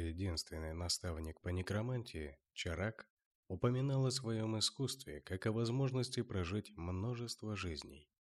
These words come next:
Я тогда не прислушался к старику. Слишком поэтично это звучало. Но позже выяснилось,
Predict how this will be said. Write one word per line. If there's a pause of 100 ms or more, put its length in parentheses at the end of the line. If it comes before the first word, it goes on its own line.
(240)
Я
тогда
не
прислушался
к
старику. (540)
Слишком
поэтично
это
звучало. (600)
Но
позже
выяснилось,